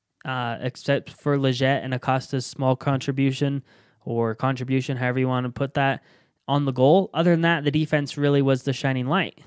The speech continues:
And I, that makes me happy because, you know, that's what my position was, and I love seeing the defenders do well, and I love giving the defenders credit. So all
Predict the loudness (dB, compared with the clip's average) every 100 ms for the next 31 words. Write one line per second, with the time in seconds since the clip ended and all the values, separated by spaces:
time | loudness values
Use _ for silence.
0 | _ _ -6 -2 0 0 -2 -6 -4 -2
1 | 0 4 4 4 2 0 0 -2 0 0
2 | -2 -4 -4 -4 -2 -4 -8 _ _ _
3 | _ _ _ -14 -12 -14 -8 0 2 2
4 | 2 2 2 0 0 0 -2 -2 -2 -2
5 | -4 -6 -6 -2 2 0 0 -2 -2 -2
6 | -2 -2 0 0 -2 -6 -10 2 4 6
7 | 6 6 2 2 0 0 -2 -2 -4 -2
8 | -2 -2 -4 0 0 -2 -12 -2 2 2
9 | 2 -4 -20 _ _ 0 4 4 2